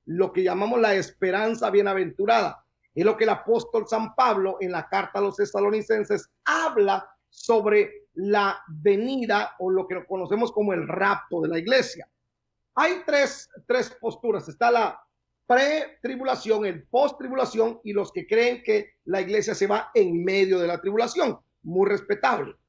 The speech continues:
Yo soy de los pretribulación. Yo creo que la iglesia se va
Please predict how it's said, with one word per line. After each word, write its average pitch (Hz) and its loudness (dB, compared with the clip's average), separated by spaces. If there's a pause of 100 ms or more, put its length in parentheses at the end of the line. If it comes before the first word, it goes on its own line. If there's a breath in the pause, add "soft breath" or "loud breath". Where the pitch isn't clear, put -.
(260)
Yo 285 2 (160)
soy 247 0 (300)
de 170 0
los 202 0 (180)
pretribulación. 226 -2 (300)
Yo 247 -2
creo 262 0
que 254 -4
la 226 0
iglesia 220 -2
se 208 -2
va 214 -2